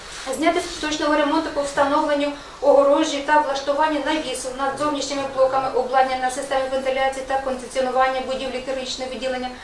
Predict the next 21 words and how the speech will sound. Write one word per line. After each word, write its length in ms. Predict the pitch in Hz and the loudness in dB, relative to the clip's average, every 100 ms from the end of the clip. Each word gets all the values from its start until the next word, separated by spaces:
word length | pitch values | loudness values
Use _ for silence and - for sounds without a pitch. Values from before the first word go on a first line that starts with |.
| - - | -16 -2
реанімації 580 | 262 269 262 254 247 254 | 2 2 2 0 0 -4
та 60 | 254 | -4
гемодіалізу 600 | 254 254 254 262 247 247 | -4 -2 0 2 2 0
в 40 | - | -2
сумі 180 | 262 254 226 | -4 -4 -4
одна 160 | 240 | -4
гривня. 340 | 240 247 247 247 - - - - | 0 0 0 -6 -8 -10 -8 0
Та 120 | 262 | 2
зняти 220 | 320 320 | 2 -2
з 40 | |
поточного 560 | 311 285 294 285 277 285 | -4 -4 -2 -2 0 2
ремонту 560 | 285 269 285 277 262 254 | 2 2 0 2 2 2
заміни 480 | 240 277 247 233 226 | 2 0 0 -4 -2
кабелю 380 | 294 302 320 311 - | 0 0 -2 -4 -4
в 40 | |
сумі 280 | - 285 269 233 | -4 -4 -4 -6
вісім 220 | 240 254 240 | -8 -8 -6
гривень 280 | 269 302 285 - | -4 -4 -6 -4
сорок 220 | 262 262 262 | 0 0 0
одна 180 | 226 226 | -4 -6
копійка. 440 | 226 214 196 - | -8 -8 -8 -8